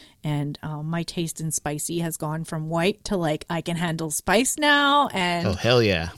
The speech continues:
Speaker 1: I, <laughs> and I, I like,
Speaker 2: <laughs>
Speaker 1: love going to different ramen shops with Nate all over my city. And we've really, um,
Speaker 2: Yeah.
Speaker 1: yeah, I feel,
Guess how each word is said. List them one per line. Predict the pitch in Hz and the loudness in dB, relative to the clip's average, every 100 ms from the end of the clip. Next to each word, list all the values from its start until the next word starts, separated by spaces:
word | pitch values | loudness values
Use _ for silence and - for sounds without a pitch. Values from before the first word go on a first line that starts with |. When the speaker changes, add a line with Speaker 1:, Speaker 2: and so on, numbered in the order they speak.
| - | 4
Speaker 1:
I, | 294 - | 6 6
<laughs> | |
and | 269 294 208 165 | 4 4 4 -2
I, | 160 - | -4 -2
I | 185 | 0
like, | 190 202 202 - 101 | 2 0 0 -4 -4
Speaker 2:
<laughs> | - - | -6 -8
Speaker 1:
love | - 208 208 190 | 0 2 0 2
going | 214 208 214 220 | 2 4 2 -2
to | - 202 | -4 -2
different | 214 208 - | -2 -4 -2
ramen | 190 208 214 214 | 0 0 0 0
shops | 220 196 - - | 0 -2 -2 -4
with | 202 196 | -4 -4
Nate | - 208 202 - | -2 0 0 4
all | 220 220 | 4 4
over | 220 208 | 2 0
my | 202 196 233 | 2 2 2
city. | - 233 240 233 | 2 -2 -2 -4
And | 202 180 | -4 -4
we've | 190 180 | -4 -2
really, | 185 185 180 170 | -2 -2 -2 -4
um, | 165 165 190 | -4 -6 -2
Speaker 2:
Yeah. | 98 | 2
Speaker 1:
yeah, | 269 370 190 | 4 4 2
I | |
feel, | 185 240 240 | -2 -4 -4